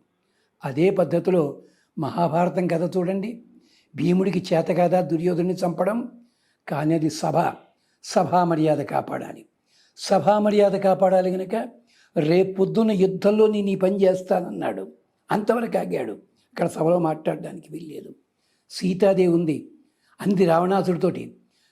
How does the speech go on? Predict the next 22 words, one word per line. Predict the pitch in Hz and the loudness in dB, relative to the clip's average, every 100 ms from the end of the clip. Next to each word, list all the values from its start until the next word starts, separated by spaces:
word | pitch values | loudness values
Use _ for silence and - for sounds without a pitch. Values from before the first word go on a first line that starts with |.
| - | -8
నేను | 165 170 175 | 0 2 2
తలుచుకుంటే | 175 - 196 202 220 214 220 | 0 0 0 0 -2 2 2
నేను | 208 190 180 | 2 0 -2
భస్మం | 127 175 185 214 | 0 -4 -2 -4
చెయ్యగలను, | 190 196 175 180 180 190 196 135 - _ _ _ - | -4 -4 -2 0 2 2 0 -4 -10 _ _ _ -8
కానీ | 160 160 160 156 | -2 2 0 0
చెయ్యలేదు. | 156 147 160 160 135 117 - _ _ - | -2 0 2 2 0 -8 -12 _ _ -4
ఎందుకోసమో | 147 147 165 170 165 165 | -2 0 0 0 2 0
తెలుసునా? | 156 160 156 160 170 220 - _ _ _ - | 0 -2 0 -2 -2 -6 -12 _ _ _ -8
రాముడు | 135 135 131 170 190 165 170 175 - - 165 | -4 -2 0 2 4 4 2 -2 -8 -18 -6
వెడుతూ, | 143 151 160 208 160 170 175 - | -2 0 2 2 4 2 -4 -18
'నేను | - 180 165 | -4 0 2
వచ్చే | 156 - 202 | 0 2 2
లోపల | 202 208 | 4 2
నీకు | 190 | 0
ప్రమాదం | 147 151 180 190 | 0 2 2 2
వస్తే | 170 - 165 - - _ 220 | 0 0 0 -2 -14 _ 2
నువ్వు | 233 233 | 4 4
నీవు | 220 202 | 4 2
చూసుకో' | 208 208 220 180 208 175 - - | -2 -4 -2 2 2 2 -4 -4
అంటే | 165 185 202 | -2 0 0
చేసుండేదాన్ని. | 180 170 156 156 - - - 139 - | 2 0 -2 -6 -4 -4 -4 -10 -14